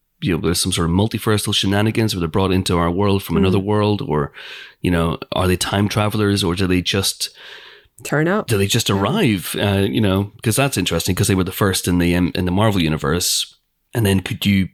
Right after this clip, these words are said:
Speaker 1: port them into a world where they're maybe not quite as significant in terms of power or in terms of stature? But yeah, there's a lot of stuff. There's a very, it's really interesting, tough nut to crack. Not least, how do you do Doctor Doom properly?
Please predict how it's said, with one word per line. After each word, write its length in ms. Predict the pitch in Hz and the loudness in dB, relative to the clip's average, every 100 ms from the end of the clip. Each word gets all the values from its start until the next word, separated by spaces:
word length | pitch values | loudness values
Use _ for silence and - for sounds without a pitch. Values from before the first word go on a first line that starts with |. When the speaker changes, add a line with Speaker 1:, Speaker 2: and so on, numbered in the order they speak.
| _ | _
Speaker 1:
port 280 | - 107 - | -2 0 0
them 120 | 98 | 0
into 220 | 87 92 | 0 0
a 60 | 90 | 0
world 380 | 85 90 87 80 | 0 0 0 -2
where 260 | 85 85 82 | -4 -2 -2
they're 260 | 82 87 85 | 0 0 0
maybe 320 | 90 92 95 | 0 0 2
not 340 | 95 92 95 | 2 2 -2
quite 260 | - 104 107 | -2 0 2
as 100 | 104 | 0
significant 640 | - - 110 127 139 131 | -2 0 0 0 -2 -2
in 80 | 98 | -2
terms 280 | - 98 98 | 0 0 0
of 80 | 92 | -2
power 380 | - 104 110 110 | -2 0 2 2
or 120 | 90 | 0
in 60 | 95 | -2
terms 280 | 107 104 101 | 0 0 0
of 80 | |
stature? 400 | - 104 113 - 113 | -2 -2 -2 -2 -2
But 280 | 104 98 - - - - - - - - | 0 -2 -4 -12 -10 -8 -10 -14 -18 -6
yeah, 180 | 120 117 | -2 0
there's 140 | 104 | 2
a 60 | 120 | 2
lot 160 | 127 | 0
of 60 | 139 | 0
stuff. 280 | - 131 - | 0 0 0
There's 160 | 113 | 0
a 60 | 117 | -2
very, 300 | - 160 147 - | 0 2 2 0
it's 280 | 120 - - - - | -4 -4 -6 -12 -8
really 420 | - 160 185 190 | -4 0 0 0
interesting, 480 | - - 156 160 139 | 0 0 0 2 2
tough 380 | - - 147 143 | 0 0 0 2
nut 160 | 127 | 0
to 60 | 117 | 0
crack. 420 | - 120 104 - - - - | 0 0 0 -4 -14 -14 -4
Not 140 | 147 127 | -2 0
least, 260 | 143 120 | 2 0
how 80 | - | 0
do 60 | 117 | -2
you 60 | 107 | 0
do 120 | 107 | 2
Doctor 260 | 98 - 90 | 2 -2 0
Doom 280 | 98 87 | 2 0
properly? 520 | - 73 - - - | -2 -6 -8 -10 -14